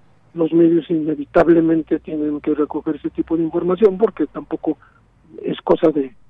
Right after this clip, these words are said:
de quedarse callado y decir, "No pasa nada". Y, mm, repito, pues, les,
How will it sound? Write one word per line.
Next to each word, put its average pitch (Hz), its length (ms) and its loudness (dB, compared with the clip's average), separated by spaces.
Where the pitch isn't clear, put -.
de 151 140 -14
quedarse 160 380 2
callado 156 340 0
y 151 80 4
decir, 143 200 -10
"No 151 120 -6
pasa 151 260 -10
nada". 156 300 -2
Y, 240 320 2
mm, 160 440 -10
repito, 175 440 0
pues, 160 140 -12
les, 156 160 -2